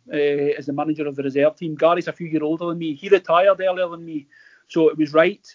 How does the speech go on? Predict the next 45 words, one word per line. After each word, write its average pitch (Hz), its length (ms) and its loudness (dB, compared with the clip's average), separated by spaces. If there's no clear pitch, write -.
that 151 180 -2
Gary 160 400 0
took - 320 -6
the 170 60 -6
managerial 165 600 0
job 151 380 2
with 156 160 -2
the 156 100 -6
South 160 240 0
of 143 60 -14
Scotland 165 380 -2
team, 160 260 -4
or 165 160 4
else, 160 320 4
I'll 160 140 2
be 147 120 -4
honest, 180 280 -4
if 147 100 -6
I, 143 140 0
if 143 80 -14
we'd 151 140 -10
been 147 120 -6
the 139 60 -8
same 151 260 0
age, 147 320 -4
I 185 120 6
probably 202 300 4
would 175 140 2
have 151 140 0
wanted 160 300 -2
to 156 80 -8
take 151 240 -2
it. 147 140 -4
Uh, 143 600 6
but 143 140 -2
Gary's 170 280 6
doing 156 160 0
a 143 60 -4
great 156 260 -6
job, 156 300 0
and, 139 100 -6
and 143 180 -4
I'll 147 120 2
support 151 420 -2
him 147 80 -10